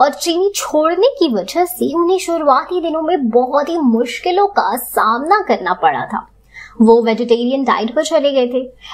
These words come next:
ऐसे में natural तरीके से अपनी diet में protein जोड़ने के लिए उन्हें अपनी team के साथ मिलकर नए ideas लगाने पड़े। फिल्म फेयर से बातचीत में कार्तिक आर्यन ने कहा,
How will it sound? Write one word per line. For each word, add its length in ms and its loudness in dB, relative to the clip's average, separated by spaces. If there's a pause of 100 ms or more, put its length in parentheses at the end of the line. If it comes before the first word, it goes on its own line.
(140)
ऐसे 360 2
में 280 -2
natural 600 0
तरीके 480 -2
से 220 -2
अपनी 380 0
diet 400 2
में 120 -2
protein 520 0
जोड़ने 580 2
के 180 -2
लिए 260 0
उन्हें 200 0
अपनी 300 -2
team 380 -2
के 220 -2
साथ 300 -2 (100)
मिलकर 500 0
नए 320 0 (320)
ideas 680 2
लगाने 540 0
पड़े। 360 -4 (580)
फिल्म 300 4
फेयर 300 0
से 180 -4
बातचीत 640 0
में 200 2
कार्तिक 460 2
आर्यन 300 0
ने 100 -6
कहा, 380 0